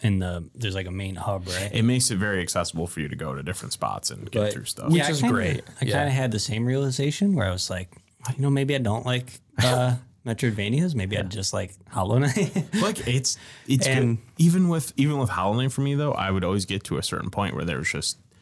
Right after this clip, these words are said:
Speaker 2: there's so many different things, and I kinda forgot where I was going, and that game's so massive that I'm just like, I don't really know where to go or what to do, and I kinda just, like,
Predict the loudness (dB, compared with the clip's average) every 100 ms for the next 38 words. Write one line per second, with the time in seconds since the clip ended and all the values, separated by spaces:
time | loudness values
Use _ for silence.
0 | _ _ _ 2 4 4 2 2 2 -2
1 | -4 -4 -2 -2 -2 -4 -4 -6 -4 -4
2 | 0 -2 -2 -2 0 0 0 -2 -4 -4
3 | -2 -4 -2 -2 0 0 -4 -6 -6 -4
4 | -4 -4 -4 -2 0 2 2 0 -2 -2
5 | -4 -2 -2 -2 -4 -4 -2 -2 -2 -4
6 | -4 -2 -2 -2 -2 -4 -4 -6